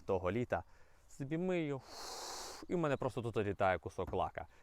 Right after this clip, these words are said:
І зараз це отако колхозно закрашено, аби то все далі не полізло. Бо я такий, «Ти що, мать, вообще забулася?»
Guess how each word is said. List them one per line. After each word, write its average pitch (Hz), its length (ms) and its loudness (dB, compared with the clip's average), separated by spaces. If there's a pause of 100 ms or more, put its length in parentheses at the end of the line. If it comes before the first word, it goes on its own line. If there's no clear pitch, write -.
(140)
І 107 60 -4
зараз 117 240 4
це 113 100 2
отако 110 320 4
колхозно 113 500 2
закрашено, 123 600 2
аби 117 220 2
то 127 100 -2
все 113 160 -4
далі 113 200 4 (340)
не 139 240 2
полізло. 101 600 0 (460)
Бо 117 100 4
я 123 100 6
такий, - 280 -4 (180)
«Ти 160 120 4
що, 98 240 2
мать, 78 380 -6
вообще 120 440 4
забулася?» 110 640 2